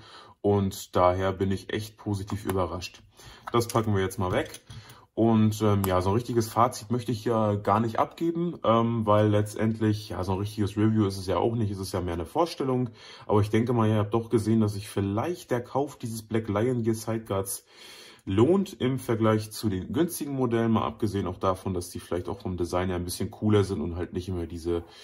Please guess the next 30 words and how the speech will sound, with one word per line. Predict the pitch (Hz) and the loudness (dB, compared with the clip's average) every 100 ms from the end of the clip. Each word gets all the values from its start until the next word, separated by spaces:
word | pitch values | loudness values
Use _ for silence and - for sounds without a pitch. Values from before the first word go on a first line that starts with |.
| - - - - | -20 -20 -20 -12
ja, | 101 | -8
diese, | 95 87 85 | -6 -4 -6
keine | - 87 85 | -8 -8 -8
Ahnung, | 90 87 - | -8 -10 -8
ovale | 92 87 90 90 90 - | -6 -2 -2 0 -2 -6
Fläche | - - 90 90 104 90 | -12 -6 -6 -4 -4 -2
haben, | 90 87 87 85 | 0 -2 -4 -6
aussehen | 92 - 95 87 | -6 -4 -6 -6
wie | 87 | -8
ein | 87 85 85 _ _ _ - | -8 -8 -12 _ _ _ -6
Doodle | 104 95 90 | -4 -2 -4
von | - 87 90 | -6 -6 -4
Doodle | 95 90 | -4 -2
Jump. | 87 85 82 _ _ - - - - - _ - | -4 -6 -10 _ _ -20 -20 -20 -20 -20 _ -2
Okay, | 101 95 - 90 78 - - | 0 0 -2 -4 -4 -10 -2
gut, | 196 - - _ | -2 -2 -6 _
das | - 117 - | -2 -2 2
wär's | 160 160 | 0 0
soweit | 139 139 139 | 0 0 0
gewesen | - 113 180 175 | 0 0 0 -2
zu | - | -4
dieser | 135 127 123 | -4 0 0
kleinen | - 120 120 | 0 -2 -2
kurzen | 113 120 113 110 | -2 -2 -2 -2
Vorstellung | 151 170 170 147 143 | 0 -2 -4 -6 -4
des | 113 98 | -4 -2
Black | 104 127 - | 0 -2 -2
Lion | 101 101 120 117 | -2 0 0 0
Gear | 104 107 | 0 0
Sideguards. | 98 151 185 - 165 160 - | 0 -4 -4 -2 -2 -2 -6